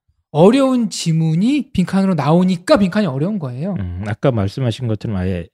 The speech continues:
Speaker 2: 해석은 됐는데도 이해가 안 돼버리고 이런 건가요?
Speaker 1: 네네.
Speaker 2: 아.
Speaker 1: 그 이제 그 앞에 빈칸 두 개는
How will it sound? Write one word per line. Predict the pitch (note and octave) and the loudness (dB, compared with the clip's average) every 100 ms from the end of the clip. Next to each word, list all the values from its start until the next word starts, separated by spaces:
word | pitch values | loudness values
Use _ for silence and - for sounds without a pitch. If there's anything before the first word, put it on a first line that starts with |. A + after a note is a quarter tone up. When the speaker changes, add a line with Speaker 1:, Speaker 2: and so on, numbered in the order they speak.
| - | -6
Speaker 2:
해석은 | - F3+ F3 E3+ C3+ | -2 0 2 2 0
됐는데도 | G#2 A2 A#2 A2+ A2 | 0 0 0 0 -2
이해가 | F#2 A2 G#2 | 0 0 0
안 | E2+ | -4
돼버리고 | G2 F2+ F2 F#2 | -6 -6 -6 -4
이런 | F2+ G#2+ | -2 -2
건가요? | F2+ E2 D#2 D#3+ | -2 -8 -8 -2
Speaker 1:
네네. | D3+ D#3+ D3 B2+ A#2 | 4 4 4 -2 -8
Speaker 2:
아. | - - - | -14 -12 -6
Speaker 1:
그 | F#3+ | -4
이제 | E3+ | -4
그 | F3 F#3 F#3+ F#3 | -4 0 2 2
앞에 | D3 - A3 G3 | -4 0 2 2
빈칸 | F#3+ F3 G3 F3 | -2 -2 -4 -4
두 | D3+ | -2
개는 | D3+ D#3 F3+ D4 E4 | 2 2 4 2 0